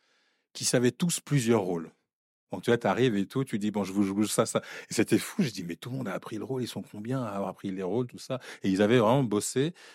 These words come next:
et on a simplement dû leur dire, « Bon, quand t'as une caméra qui est près de toi, t'es pas comme dans une salle où tu dois scander, parce que les acteurs de théâtre, ils jouent pas comme les acteurs de cinéma. » Mais ça a été hyper bien intégré, je les trouve très talentueux, je trouve que c'est vraiment, euh,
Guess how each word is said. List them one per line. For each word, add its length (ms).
et 100
on 140
a 100
simplement 520
dû 260
leur 160
dire, « 220
Bon, 160
quand 120
t'as 140
une 80
caméra 460
qui 120
est 60
près 180
de 100
toi, 220
t'es 140
pas 160
comme 160
dans 80
une 160
salle 320
où 40
tu 140
dois 220
scander, 340
parce 120
que 100
les 80
acteurs 220
de 80
théâtre, 320
ils 40
jouent 140
pas 180
comme 180
les 60
acteurs 200
de 100
cinéma. » 420
Mais 120
ça 140
a 40
été 180
hyper 220
bien 180
intégré, 640
je 60
les 80
trouve 200
très 180
talentueux, 720
je 60
trouve 200
que 100
c'est 200
vraiment, 560
euh, 40